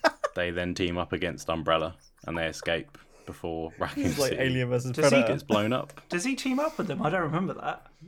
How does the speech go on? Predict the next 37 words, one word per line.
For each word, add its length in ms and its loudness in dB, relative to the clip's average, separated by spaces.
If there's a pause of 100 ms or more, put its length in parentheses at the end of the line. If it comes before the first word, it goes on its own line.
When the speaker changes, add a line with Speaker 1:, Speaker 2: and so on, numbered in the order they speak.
(280)
Speaker 3:
That's 200 -4
Speaker 2:
Yeah, 40 -10 (160)
Speaker 3:
fantastic. 120 0
Speaker 2:
so, 60 6
like, 180 8
now 200 4
Nemesis 480 0
is 140 0
on 200 2
side 400 4
with 160 0
Alice. 640 2
Speaker 1:
<laughs> 60 -20 (1300)
Speaker 2:
It's 220 -10
just, 100 -8
Speaker 1:
This 100 -6
is 40 -8
Speaker 2:
yeah. 180 -2
Speaker 1:
where 280 -4
Speaker 2:
I, 40 -2
Speaker 1:
the 140 -6
film's 240 0
Speaker 2:
I 80 4
can 120 4
already 220 6
feel 260 6
like 360 4
I'm 160 2
losing 400 2
the 80 2
will 200 2
as 140 -2
I'm 120 2
going 260 2
through 280 -2
these 160 -2
films. 380 -4